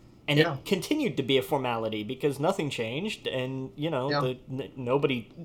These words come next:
Speaker 1: overturned an election because they lost. Get over it.
Speaker 2: Well, things did change. People lost their lives, and that's, like, it's, it's wild to think that, like, for example, the lady who was shot there, that was what came out, right?
Speaker 1: Yeah.
Speaker 2: Uh, right out of the gate that a, that a woman, a veteran, four-,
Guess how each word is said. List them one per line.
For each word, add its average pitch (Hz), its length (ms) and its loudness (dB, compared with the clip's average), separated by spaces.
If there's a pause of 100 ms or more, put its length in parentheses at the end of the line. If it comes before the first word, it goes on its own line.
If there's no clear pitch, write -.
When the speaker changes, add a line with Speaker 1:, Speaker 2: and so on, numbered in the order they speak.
(180)
Speaker 1:
overturned 135 540 0
an 120 60 -2
election 117 420 -4
because 160 560 -2 (320)
they 170 120 2
lost. 226 420 0
Get - 100 -4
over 151 220 -2
it. - 40 -16 (120)
Speaker 2:
Well, 208 100 10
things 294 260 0
did 226 220 2
change. 127 320 0
People 190 260 0
lost 170 320 6
their 147 140 4
lives, 123 320 6
and 135 80 2
that's, 165 180 4
like, 180 200 4
it's, - 200 0 (280)
it's 165 220 4
wild 202 360 6
to 170 100 0
think 156 360 -2
that, 135 160 4
like, 139 160 8
for 165 160 2
example, 135 540 0 (720)
the 151 120 0
lady 165 320 8
who 156 140 2
was 139 140 4
shot 139 320 4
there, - 120 0
that 135 160 2
was 135 200 2
what 135 140 -4
came 135 220 -2
out, - 160 -8
right? - 220 0 (200)
Speaker 1:
Yeah. 120 280 -2
Speaker 2:
Uh, 139 140 2
right 143 220 6
out 147 120 10
of 139 80 6
the 135 60 4
gate 135 260 2
that 127 160 2
a, 120 200 4
that 123 140 4
a 120 80 4
woman, 135 300 8
a 127 40 6
veteran, 135 500 6
four-, 156 260 -2